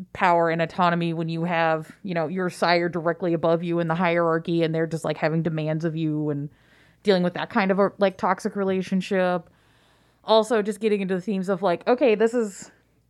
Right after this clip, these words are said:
while wielding power can't, it, in the modern day is mostly done through, like,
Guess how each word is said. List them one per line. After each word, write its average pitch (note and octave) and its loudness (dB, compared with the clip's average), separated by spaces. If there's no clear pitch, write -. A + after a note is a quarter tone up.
while C#4 6
wielding C#4 2
power A3+ 4
can't, B3 2
it, A3 8
in A3 0
the G#3+ 2
modern G3 4
day F3 2
is E3 -2
mostly F3 0
done D#3+ -2
through, E3 -4
like, D#3 0